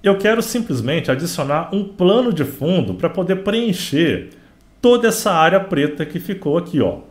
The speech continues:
Então, como que eu vou fazer? Veja só. Então, eu vou tirar a seleção do vídeo, eu vou clicar fora.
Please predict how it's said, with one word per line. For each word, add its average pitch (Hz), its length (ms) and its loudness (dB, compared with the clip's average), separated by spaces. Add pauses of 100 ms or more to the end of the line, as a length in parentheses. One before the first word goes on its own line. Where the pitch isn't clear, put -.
(280)
Então, 170 300 0
como 196 260 2
que 185 80 -4
eu 185 60 0
vou 180 100 -2
fazer? 135 560 -4 (140)
Veja 131 240 2
só. - 360 -6 (360)
Então, 202 360 2
eu 190 160 2
vou 196 200 0
tirar 196 420 2
a 226 40 -2
seleção 165 520 -2
do 120 100 -4
vídeo, 135 260 0
eu - 20 -4
vou 170 100 -4
clicar 143 320 -4
fora. 101 540 -6